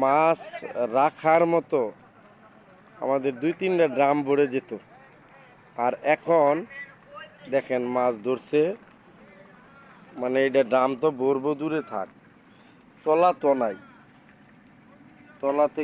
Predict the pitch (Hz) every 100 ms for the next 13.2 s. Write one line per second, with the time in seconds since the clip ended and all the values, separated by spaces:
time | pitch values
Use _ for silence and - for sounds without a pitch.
0 | 135 135 127 127 123 131 113 160 185 -
1 | - - - - - - _ - 147 151
2 | 151 151 - 135 151 131 117 - 113 -
3 | 110 - - - - 50 - - - -
4 | - - - - 123 143 143 - 160 139
5 | 151 147 147 139 - 139 131 - 135 117
6 | 123 113 - - 120 120 120 123 127 123
7 | 123 110 110 110 220 - - - - -
8 | - - - - - - 170 - - 135
9 | - 131 113 110 101 98 101 104 104 -
10 | 117 139 - - - - - - - -
11 | - - - - - 127 120 120 107 117
12 | 123 123 - 131 151 - 113 117 123 -
13 | 147 -